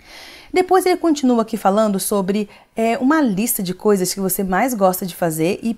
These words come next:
e pensar também como poderia aprender inglês através dessas coisas que você gosta de fazer. Então, olha só,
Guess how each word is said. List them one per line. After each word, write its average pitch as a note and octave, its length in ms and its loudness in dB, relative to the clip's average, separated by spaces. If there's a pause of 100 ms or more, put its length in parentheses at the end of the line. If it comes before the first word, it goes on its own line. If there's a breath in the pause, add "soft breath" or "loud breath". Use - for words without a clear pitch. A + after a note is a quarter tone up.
(240)
e A3+ 80 -4
pensar C#4 460 0
também G#3+ 260 -4
como C4 240 -2
poderia A#3+ 400 -2
aprender A3 300 -4
inglês G3+ 380 -2
através G3+ 380 -2
dessas - 280 -4
coisas G3+ 320 -2
que - 80 -12
você A3+ 260 -4
gosta E3+ 320 -4
de E3+ 120 -10
fazer. G#3 400 0 (640 loud breath)
Então, G#4 240 2
olha F4+ 160 2
só, - 180 2